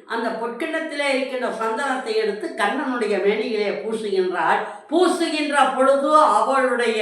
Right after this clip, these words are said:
மேனி அந்த தளர்ச்சி, வயோதிகம் மறைந்து இளம் தன்மை அடைந்தாள்.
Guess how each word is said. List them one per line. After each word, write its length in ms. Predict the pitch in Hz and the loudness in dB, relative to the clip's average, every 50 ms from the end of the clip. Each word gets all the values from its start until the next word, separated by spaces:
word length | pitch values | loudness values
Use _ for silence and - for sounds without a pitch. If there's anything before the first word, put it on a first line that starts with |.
| 202 202 202 | 0 0 -2
மேனி 540 | 208 220 226 233 247 247 247 247 262 262 269 269 262 - | -2 -2 -2 -2 0 -2 -2 -2 -2 -2 -2 -4 -4 -4
அந்த 420 | 185 196 202 208 202 196 190 190 190 - | -2 -2 -2 -2 -2 0 0 0 0 0
தளர்ச்சி, 540 | 190 190 208 226 233 226 226 - - - 123 - - - _ _ _ - | 0 2 2 2 0 0 -4 -8 -10 -12 -14 -14 -16 -18 _ _ _ -4
வயோதிகம் 800 | 170 202 220 247 269 269 277 277 262 226 - 202 214 196 185 185 | -2 0 0 2 4 6 6 6 4 2 0 -2 -2 -2 0 0
மறைந்து 560 | 185 185 196 214 220 220 233 226 208 - - 147 151 - - - _ _ _ | 0 2 2 2 0 -2 -2 -4 -6 -6 -8 -8 -10 -14 -16 -20 _ _ _
இளம் 420 | - 180 202 208 240 247 262 262 - | -4 -2 -2 0 0 0 -2 -2 -4
தன்மை 320 | - 208 185 - - 196 202 | -2 -2 -2 -2 -2 -4 -6
அடைந்தாள். 640 | - 139 262 - - - - - - - 247 - | -8 -8 -10 -10 -12 -14 -18 -18 -20 -20 -20 -20